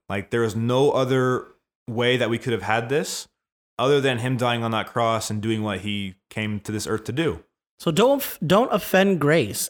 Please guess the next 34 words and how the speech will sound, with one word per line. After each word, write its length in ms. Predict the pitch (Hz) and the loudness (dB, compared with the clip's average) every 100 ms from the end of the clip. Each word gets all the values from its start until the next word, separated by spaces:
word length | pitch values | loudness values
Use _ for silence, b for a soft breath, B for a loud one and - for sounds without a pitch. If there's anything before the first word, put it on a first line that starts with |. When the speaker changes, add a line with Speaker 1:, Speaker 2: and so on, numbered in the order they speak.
| - | -2
Speaker 2:
and 120 | 143 | 0
just 260 | 147 135 - | 2 2 2
sulk 440 | 156 160 151 - - | 4 4 2 -6 -4
in 180 | 143 | 0
what 140 | 139 135 | 2 2
you 120 | 143 | 2
did 160 | 143 131 | 2 2
wrong 520 | 131 139 123 117 113 | 2 2 2 -2 -2
or 180 | 151 143 | -2 0
sulk 480 | - 156 143 147 147 | 0 2 2 0 0
in 200 | 139 135 | 0 0
what 140 | 135 | 0
people 240 | - 139 139 | -2 -2 0
did 160 | 135 | 0
wrong 320 | 131 131 135 | 0 2 0
to 140 | 123 127 | -2 -2
you. 360 | 120 143 127 98 | 2 2 2 0
Speaker 1:
Right. 340 | 104 98 95 b b b _ _ | -2 -2 -4 b b b _ _
Speaker 2:
You 140 | 139 139 | 0 2
know, 420 | 131 123 131 123 | 2 0 -2 -6
learn 320 | 139 175 190 185 | 0 4 4 4
that 200 | 175 127 | 2 2
grace 480 | 139 147 160 - 160 | 2 4 2 2 0
is 180 | 139 | 0
that 260 | 143 147 127 | 2 2 2
reason 520 | 135 156 165 143 131 | 2 2 4 2 2
that 160 | 123 117 | 2 0
we 120 | 127 | -4
can't 420 | - 139 127 110 | -2 0 0 0
sulk, 460 | - 123 104 104 123 | -2 -2 -4 -8 -8
is 220 | 127 120 | -6 -2
that 200 | 127 117 | -2 0
reason 520 | 131 143 147 139 131 | 0 2 2 0 0
that, 240 | 127 120 | 0 -4